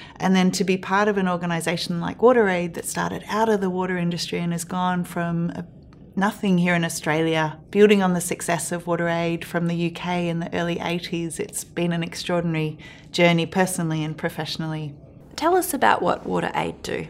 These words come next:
Speaker 2: What, what's your mission?
Speaker 1: So recently I was speaking at an event and I said our big picture vision, and I said, "WaterAid has a vision where everyone, everywhere, has safe water, a decent toilet and hygiene."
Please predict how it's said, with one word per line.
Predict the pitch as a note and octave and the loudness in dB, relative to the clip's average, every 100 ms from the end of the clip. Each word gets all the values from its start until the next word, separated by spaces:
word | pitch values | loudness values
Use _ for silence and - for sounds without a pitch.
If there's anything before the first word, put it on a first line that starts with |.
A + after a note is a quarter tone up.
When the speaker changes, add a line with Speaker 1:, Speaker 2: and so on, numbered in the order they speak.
| - | -4
Speaker 2:
What, | C4+ - | -2 0
what's | B3+ - - | -2 -4 -4
your | G#3+ | -4
mission? | E3+ E3 G3 F#3+ - - - - - - - - - - - - | -2 -4 -6 -12 -14 -18 -18 -18 -20 -20 -20 -20 -20 -20 -20 0
Speaker 1:
So | B3+ | 4
recently | B3 C4+ C4+ F3 A#3+ | 6 6 4 4 4
I | |
was | G3 | 4
speaking | - G3+ G#3 G#3+ G3 | 4 4 6 6 4
at | |
an | E3+ | 4
event | D#3+ F3 E3+ D3+ - - - | 2 4 4 2 -4 -8 -2
and | F3+ | 2
I | F3 F3 | 2 0
said | - F#3+ F#3+ | 0 2 4
our | F3 E3+ D#3+ D#3+ - - - | 2 2 0 -4 -10 -20 -4
big | G3+ F3+ D#3 | 2 2 2
picture | - F#3 F3+ | -4 -2 0
vision, | D#3+ E3+ E3+ E3+ E3 | 0 0 0 0 -2
and | E3 | -4
I | E3+ | -4
said, | E3 F3 F3 E3+ E3 - - - - - - | -2 2 4 2 0 -6 -12 -16 -18 -20 -4
"WaterAid | F#3 G#3+ G#3 F3 E3 D#3+ E3 E3 | 6 8 8 4 0 -2 -4 -4
has | F3+ F#3 | -2 -2
a | F3 | 0
vision | E3+ D#3+ D#3 D#3 D#3+ - | 0 2 0 0 -4 -8
where | - - - - | -6 -6 -8 2
everyone, | G3+ F#3+ F#3 D#3+ D3+ C#3+ D3 - | 2 4 0 -2 0 -2 -4 -2
everywhere, | G3+ F#3 F#3 D#3 D3+ D3 D3+ - - - - | 0 2 2 0 -2 -4 -8 -14 -18 -20 -16
has | - E3 E3 D#3+ | 0 0 2 -2
safe | - F#3 G3+ - | -2 2 2 0
water, | E3+ D#3+ - - - | -2 -2 -6 -10 -8
a | F#3 | -8
decent | E3+ F#3 F3+ F#3+ F#3 | -2 -2 0 -2 -2
toilet | - E3+ E3 - | -2 -2 -2 -4
and | D#3+ | -6
hygiene." | D#3 E3+ F3 - F2+ - | -4 -6 -6 -6 -6 -8